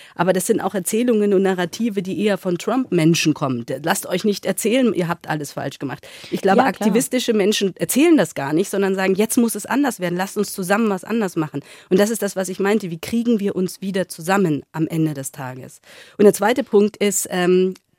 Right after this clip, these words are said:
Speaker 1: als diese Geschichte mit Grab Them by the Pussy kam,
Speaker 2: Ja.
Speaker 1: finde ich,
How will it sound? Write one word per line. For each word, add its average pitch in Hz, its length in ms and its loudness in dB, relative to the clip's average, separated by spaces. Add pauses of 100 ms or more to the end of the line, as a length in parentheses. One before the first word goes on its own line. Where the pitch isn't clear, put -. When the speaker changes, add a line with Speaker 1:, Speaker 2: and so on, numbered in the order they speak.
(280)
Speaker 1:
als 196 180 0
diese 214 180 -6
Geschichte 233 400 -4
mit 202 160 2
Grab 208 260 -2
Them 214 140 0
by 190 160 -2
the 180 60 -6
Pussy 180 340 -6
kam, 143 360 -12 (340)
Speaker 2:
Ja. 196 320 -10
Speaker 1:
finde 269 340 6
ich, - 440 -4